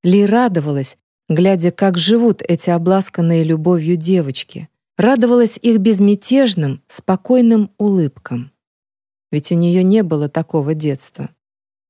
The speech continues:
Да и каково это — чувствовать себя защищенной? Вот дочери держат Реган за руки и любуются закатом в Джорджии. Ли хотела бы иметь такую мать.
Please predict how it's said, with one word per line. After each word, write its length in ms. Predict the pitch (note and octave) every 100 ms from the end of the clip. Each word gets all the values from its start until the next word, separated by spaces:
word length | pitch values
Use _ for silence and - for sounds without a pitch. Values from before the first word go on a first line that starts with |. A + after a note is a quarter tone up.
| -
Да 120 | F#3+
и 100 | B3
каково 560 | A#3+ B3+ B3+ C4 D#4 A#3+
это — 360 | - C#3 B2+ - _
чувствовать 580 | - A3 - F#3 F#3
себя 280 | - F#3 G3
защищенной? 1000 | F3 F#3 - F#3+ - - F#3+ D3 B2+ A#2 - _ _ _ _ _ _ _ _ -
Вот 320 | G#3 C4+ G3
дочери 360 | A#3 A#3 G#3+
держат 440 | F#3 G3+ F#3+ F3+ -
Реган 360 | G3 F#3 F#3
за 280 | D#3+ D3 C#3+
руки 380 | C3 C3+ B2 C3+ _ _ _
и 80 | D#3+
любуются 540 | F3+ F3+ A#3 A3 G#3+
закатом 560 | E3+ F3 - G3 G3 F3+
в 40 |
Джорджии. 720 | D#3 C#3 C3+ B2+ B2+ B2 B2 - _ _ _ _ _ _
Ли 200 | F3 F3+
хотела 500 | - G3+ - B3 G3+
бы 200 | D#3 D#3
иметь 260 | D3 C#3 -
такую 380 | D3+ - C#3+
мать. 420 | C#3+ C3+ - -